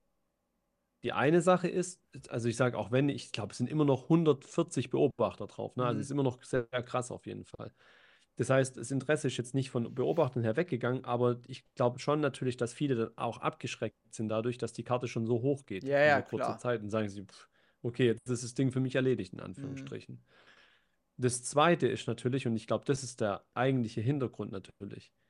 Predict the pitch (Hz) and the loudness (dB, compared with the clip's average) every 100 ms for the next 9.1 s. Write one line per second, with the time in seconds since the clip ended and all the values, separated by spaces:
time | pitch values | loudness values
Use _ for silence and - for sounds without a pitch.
0 | _ _ _ _ _ _ _ 117 - 127 | _ _ _ _ _ _ _ -4 0 4
1 | 139 139 - 170 185 170 156 143 147 147 | 4 4 2 2 2 2 2 2 2 0
2 | 151 131 120 127 117 131 139 139 160 170 | 0 -2 0 0 0 4 4 4 2 0
3 | 147 135 117 117 123 117 110 110 113 180 | 2 2 0 2 2 0 -2 -2 2 2
4 | 185 120 117 110 107 98 107 123 123 156 | 2 -4 -2 -2 -2 -4 0 0 0 0
5 | 160 139 120 - 120 117 117 127 139 143 | 2 0 -2 -2 -4 -2 -4 2 2 2
6 | 160 127 117 113 _ _ _ _ _ _ | -2 -6 -6 -8 _ _ _ _ _ _
7 | _ _ 117 110 _ _ 135 139 131 147 | _ _ -8 -8 _ _ 4 6 6 4
8 | 180 160 - 160 160 135 120 131 131 131 | 4 0 -2 0 0 0 -2 0 0 -4
9 | 127 | -8